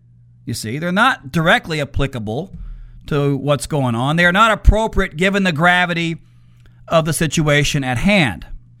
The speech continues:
Now, I have to say that the outside world notices exactly what I'm talking about. The outside world,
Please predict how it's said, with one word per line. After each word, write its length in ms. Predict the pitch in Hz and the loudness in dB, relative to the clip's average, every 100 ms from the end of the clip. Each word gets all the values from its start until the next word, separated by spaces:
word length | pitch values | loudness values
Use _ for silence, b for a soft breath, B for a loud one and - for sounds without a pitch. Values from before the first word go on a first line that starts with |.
| b b b b b | b b b b b
Now, 140 | 294 | 2
I 100 | 311 | 4
have 260 | 277 311 349 | 4 2 0
to 120 | 302 | -2
say 500 | 294 302 359 269 214 269 | 0 2 4 4 0 0
that 320 | 247 240 240 | 2 2 0
the 160 | 240 | -6
outside 640 | - 269 320 - 285 277 240 | 2 2 2 2 4 4 2
world 300 | 269 294 247 | 4 4 4
notices 680 | 208 285 311 220 - 185 196 | 6 6 6 2 -2 -4 -2
exactly 500 | 180 143 247 269 202 | 0 2 2 0 -2
what 160 | 190 | 0
I'm 120 | 226 240 | 0 2
talking 500 | - 269 285 - 160 | 0 2 0 -2 -4
about. 400 | 131 110 85 - | -4 -4 -6 -12
The 120 | - | -4
outside 720 | 180 233 262 - 233 247 185 | 0 0 -2 -2 0 0 -2
world, 500 | 147 254 170 165 202 | -2 2 2 0 -2